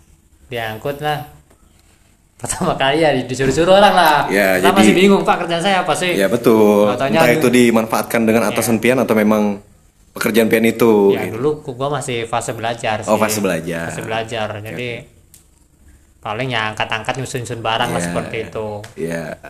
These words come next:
Speaker 1: Ya, tetapi, <clears throat> lambat laun, lambat laun, mungkin Tuhan nih ada niat lain gitu loh.
Speaker 2: Oh, iya.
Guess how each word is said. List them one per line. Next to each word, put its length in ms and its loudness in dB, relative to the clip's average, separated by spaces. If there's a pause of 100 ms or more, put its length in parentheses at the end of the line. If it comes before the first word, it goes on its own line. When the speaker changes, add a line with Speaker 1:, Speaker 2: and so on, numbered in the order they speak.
(300)
Speaker 1:
Ya, 200 -6
tetapi, 520 -8 (560)
<clears throat> 1700 -4
lambat 200 -2
laun, 280 2
lambat 220 0
laun, 400 0 (680)
mungkin 560 -4 (960)
Tuhan 320 -2
nih 400 -4 (840)
ada 340 0
niat 480 -6
lain 460 -2
gitu 180 -12
loh. 60 -6
Speaker 2:
Oh, 40 -4
iya. 300 -8